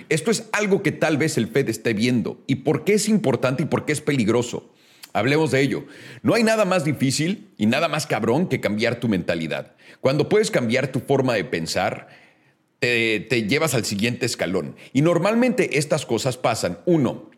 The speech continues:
a través del tiempo por mucho tiempo, o dos, cuando tienes un gran cambio en la vida, cuando te puedes detener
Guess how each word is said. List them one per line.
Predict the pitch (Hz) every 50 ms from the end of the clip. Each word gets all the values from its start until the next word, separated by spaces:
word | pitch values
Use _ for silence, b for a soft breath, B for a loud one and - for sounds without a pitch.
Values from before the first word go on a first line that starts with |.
| - -
a | 101 104
través | - 120 113 131 143 135
del | 165 147 123 -
tiempo | - 147 143 127 139 -
por | - 113 104
mucho | 123 147 139 - 123 -
tiempo, | - 113 117 120 113 - 139 - -
o | 135 131
dos, | 131 - 214 208 160 - - - B B B
cuando | B 131 127 127 123
tienes | - 180 190 160 - 156
un | 170 170 - -
gran | 117 135 135 139 127
cambio | 131 135 123 123 117 120 110
en | 101
la | 90
vida, | 85 101 82 76
cuando | - - 110 110 113 110
te | - -
puedes | - 202 226 226 160
detener | 135 120 - - 98 92 92 87 85 - - -